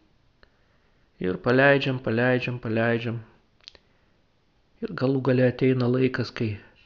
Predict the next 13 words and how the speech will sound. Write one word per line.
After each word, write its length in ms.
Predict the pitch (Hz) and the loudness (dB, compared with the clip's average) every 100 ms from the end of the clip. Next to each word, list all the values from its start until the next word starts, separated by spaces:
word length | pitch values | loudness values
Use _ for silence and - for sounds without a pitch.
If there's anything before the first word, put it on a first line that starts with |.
| _ _ _ _ _ _ _ _ _ _ _ _ _ _ _ _ _ _ _ _ _ _ _ _ | _ _ _ _ _ _ _ _ _ _ _ _ _ _ _ _ _ _ _ _ _ _ _ _
jos 420 | 131 123 120 - - - _ _ _ _ _ _ _ | -4 -2 -2 -6 -14 -18 _ _ _ _ _ _ _
pasinaikina. 800 | - 120 131 123 117 - 143 117 - - _ _ _ _ _ _ _ _ _ _ _ _ - | -8 -4 -2 0 0 0 0 0 -4 -18 _ _ _ _ _ _ _ _ _ _ _ _ -8
Galbūt 380 | 123 120 135 139 | -4 -2 -2 0
ir 140 | 131 | 2
yra 140 | 131 165 | 4 4
kažkur, 400 | 156 - 147 120 | 0 -2 -2 -2
žinoma, 400 | 110 131 117 107 | -2 -2 0 -2
kad 220 | 107 110 | -4 -8
tam, 160 | - 110 | -6 -6
tam, 300 | - 120 117 | -8 -10 -10
tam 220 | 113 117 | -6 -4
toje 320 | 117 - 120 120 | -2 0 2 2
matricoje, 680 | 123 127 113 104 113 104 | 2 0 -2 -4 -2 -2